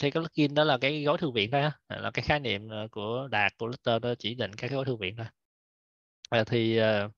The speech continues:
ờ, trong, ờ, dự án của dự án Flutter thì, ờ, chúng ta khai báo các thư viện ra sử dụng bên trong cái file là bookpage.yaml, đúng không ạ? Bookpage chấm yaml.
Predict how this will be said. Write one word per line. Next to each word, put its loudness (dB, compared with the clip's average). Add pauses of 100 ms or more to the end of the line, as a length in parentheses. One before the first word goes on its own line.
(680)
ờ, -2
trong, -2
ờ, 2
dự 2
án 4
của -6
dự 0
án 4
Flutter 4
thì, -2
ờ, -6 (760)
chúng -8
ta 4
khai 4
báo 2
các -6
thư 2
viện 0
ra 0
sử -4
dụng -8
bên -8
trong -4
cái -12
file 0
là -2
bookpage.yaml, 0
đúng -4
không -6
ạ? -2
Bookpage -10
chấm -16
yaml. -6